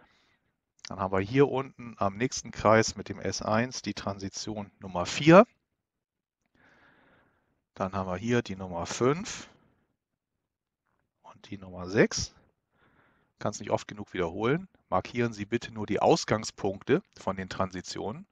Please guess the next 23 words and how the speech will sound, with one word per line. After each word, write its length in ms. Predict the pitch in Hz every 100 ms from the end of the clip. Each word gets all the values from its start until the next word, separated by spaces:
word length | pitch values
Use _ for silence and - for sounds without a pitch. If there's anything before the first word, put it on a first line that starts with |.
| _
fünf 500 | - - 98 101 -
und 180 | 90 85
sechs 300 | 85 90 -
hier. 240 | 107 120 220 _ _ _ _ _ _ _ _ _ _ _ _ _ _ _ _ _ _ _ _ _ _ _
Hier 180 | 120 107
haben 140 | 98 98
wir 100 | 95
dann 200 | 95 92
die 100 | 87
Nummer 400 | 90 85 82 -
sieben 560 | - 95 117 147 165 220 _ _ _ _ _ _ _ _ _ _ _ _
und 580 | 98 101 101 - - - _ _
ausgehend 520 | - 104 - 101 95
von 280 | - 95 92
S 260 | 90 87 -
drei 460 | 87 92 120 131 120
nach 480 | 98 92 85 - - _
S 220 | - - 101
null 340 | 113 151 175 - _ _ _ _
hier 180 | - 110
die 120 | 104
letzte 340 | 98 110 - 104
Transition, 800 | - 98 101 - - 101 95